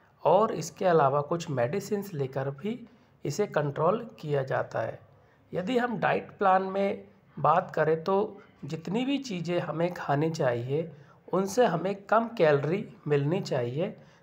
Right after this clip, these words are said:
और जितनी हम कैलोरी कम लेंगे उतना ही उस डाइट प्लान को अच्छा माना जाता है,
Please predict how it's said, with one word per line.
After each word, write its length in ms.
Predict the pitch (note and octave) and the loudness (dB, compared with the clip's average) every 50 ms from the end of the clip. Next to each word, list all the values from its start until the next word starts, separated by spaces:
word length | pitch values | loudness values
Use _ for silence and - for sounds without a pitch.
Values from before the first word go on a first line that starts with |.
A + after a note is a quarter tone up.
| _ - | _ -4
और 160 | - C3 B2+ - | -2 0 0 0
जितनी 380 | - D3 - - F#3+ A3+ C4 | -4 -6 -6 -4 -2 -2 -2
हम 220 | B3 B3 B3 A#3+ A#3 - | -2 -2 -4 -6 -4 -2
कैलोरी 400 | - E3+ D#3 D3+ D3 D#3+ F3+ F3+ | 2 2 2 2 2 0 -4 -4
कम 300 | F#3 - A3+ A#3 G#3+ F3+ | -2 0 0 0 0 0
लेंगे 460 | D3 C#3 C#3 C#3 C3+ D3+ F#3 A3 B3+ - - - _ _ - - _ - | 0 0 0 -2 -4 -4 -6 -6 -6 -10 -16 -20 _ _ -20 -20 _ -14
उतना 300 | - - - F#3+ G#3 A3+ | -10 -6 -4 -2 0 0
ही 160 | G3+ A#3 C4 | 0 0 -2
उस 300 | B3+ A#3+ A3+ G#3+ - - D3+ | -2 -2 -2 -2 -2 -2 -2
डाइट 360 | C#3+ C#3 C3 C3 C3 B2+ - | 0 2 2 2 0 -2 -2
प्लान 260 | - C#3 B2+ B2+ C3 | 0 2 2 2 0
को 140 | B2+ - D3+ | 0 -2 -2
अच्छा 400 | - - B2+ - - - C#3 C#3 | -2 -2 -4 -6 -6 -4 -4 -2
माना 460 | D3 C#3 B2+ A#2+ A#2+ B2 D#3 F#3+ - - - - _ _ - - | -2 -2 -4 -4 -4 -4 -4 -6 -8 -10 -18 -20 _ _ -14 -8
जाता 440 | B2 C#3 A#2+ A#2 A2+ - - A#2 G#2+ | -4 -2 -2 -2 -2 -2 -2 -2 -2
है, 180 | - - - | -4 -8 -14